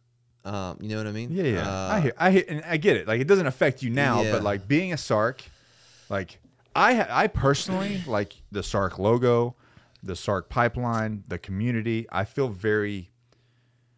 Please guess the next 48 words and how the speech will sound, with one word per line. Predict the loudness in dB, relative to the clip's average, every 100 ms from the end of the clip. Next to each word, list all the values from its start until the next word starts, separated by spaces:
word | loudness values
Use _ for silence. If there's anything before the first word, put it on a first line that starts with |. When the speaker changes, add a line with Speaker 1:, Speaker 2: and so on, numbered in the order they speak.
| _ _ _ _ _ -12
Speaker 2:
I'm | -6 -4
not | -4 -4
one | -6
of | -6
those | -10 -8
guys | -6 -6 -8 -10
by | -6 -4
no | -4
means, | -6 -8 -10
but | -12 -8
for | -6
some | -2 -2 0
reason | 0 0 0
I | -2
have | -2 -4
a | -6
very | -2 0 2 0 -2 -6 _ _ -20 -20 _ _ _ _ _ _ _ -14 -2
big | 0 0
attachment, | -4 -6 -6 -6 -12 -8
and | -6
it | -4
could | -2 -2
be | 0 -2
'cause | -2 -2
of | -4
my | -4
time | -4 -4 -4
in | -4
recon | -6 -4 -4 -4
and | -4
my | -6
time | -6 -4
at | -4
Speaker 1:
Mm-hmm. | -4
Speaker 2:
marsoc. | -6 -4 -6 -4
I | -4
don't | -4 -4
know. | -4 -4 -10 -20 -20 _ -20 _ _ 0
For | 6
those | 6 6
you |
don't | 2 2
know, | 2
if | 0
you're | -2 -2
in |
recon, | -2 -4 -4 -6 -6
you, | -12